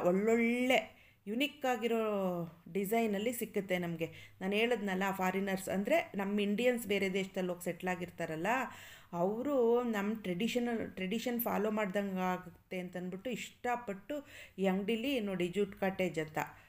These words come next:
ಪರ್ಚೇಸ್ ಮಾಡ್ಕೊಂಡು ಹೋಗೋದನ್ನ ನಾನು ಎಷ್ಟೊಂದು ಸರಿ ನೋಡಿದ್ದೀನಿ. ನೋಡಿ, ಈ ಥರ ಅಲ್ಲಲ್ಲೇ ಮಕ್ಕಳಿಗೆ ಗೇ-, ಗೇಮ್ ಆಡ್ಸೋಕ್ಕೆ, ಗೇಮ್ ಅಂತಂದ್ರೆ ಇದು ಒಂಥರ ಅವ್ರಿಗೆ ಖುಷಿ ಆಗುತ್ತಲ್ವಾ, ಈ ಥರದ್ದೆಲ್ಲ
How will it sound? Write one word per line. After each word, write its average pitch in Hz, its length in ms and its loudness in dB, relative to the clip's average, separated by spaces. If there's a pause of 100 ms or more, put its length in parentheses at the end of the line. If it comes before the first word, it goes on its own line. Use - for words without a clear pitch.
(160)
ಪರ್ಚೇಸ್ 226 420 -2
ಮಾಡ್ಕೊಂಡು 202 640 -6
ಹೋಗೋದನ್ನ 185 360 0
ನಾನು 214 180 2
ಎಷ್ಟೊಂದು 226 460 -2
ಸರಿ 254 240 -2
ನೋಡಿದ್ದೀನಿ. 175 520 -2 (340)
ನೋಡಿ, 214 200 2
ಈ 208 40 0
ಥರ 214 240 2
ಅಲ್ಲಲ್ಲೇ 202 360 4
ಮಕ್ಕಳಿಗೆ 202 800 0
ಗೇ-, 180 340 0
ಗೇಮ್ 208 400 4
ಆಡ್ಸೋಕ್ಕೆ, 196 800 -2 (120)
ಗೇಮ್ 247 400 8
ಅಂತಂದ್ರೆ 233 440 0
ಇದು 208 180 0
ಒಂಥರ 185 280 0 (140)
ಅವ್ರಿಗೆ 190 280 2
ಖುಷಿ 233 300 0
ಆಗುತ್ತಲ್ವಾ, 190 560 2
ಈ 180 60 2
ಥರದ್ದೆಲ್ಲ 175 440 -2